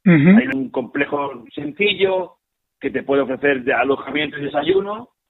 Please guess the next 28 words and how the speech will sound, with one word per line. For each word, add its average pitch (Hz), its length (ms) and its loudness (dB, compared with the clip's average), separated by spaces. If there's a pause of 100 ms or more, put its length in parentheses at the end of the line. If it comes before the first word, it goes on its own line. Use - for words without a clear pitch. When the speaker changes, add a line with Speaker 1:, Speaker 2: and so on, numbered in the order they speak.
(340)
Speaker 2:
y 120 280 -12
pileta 139 520 -2
de 151 140 -2
libre, 202 560 -2
y 117 100 -8
luego 127 200 -4
hay 123 120 -8
complejos 143 480 -6
que 170 80 -4
te, 113 160 -10
hay, 110 180 -8
hay 120 180 -4
complejos 135 400 -8
más 131 160 -4
grandes 147 280 -6
que 156 80 -6
te 120 100 -6
pueden 117 220 -8
ofrecer 131 560 -6 (340)
el 117 300 -6
spa, 151 920 -4
pileta 120 240 -8
climatizada, 151 1080 -8 (220)
Speaker 1:
Ujú. 165 220 2
Speaker 2:
el 196 160 6
restaurante, 151 920 -2 (260)
y - 240 -12
hay, 123 140 0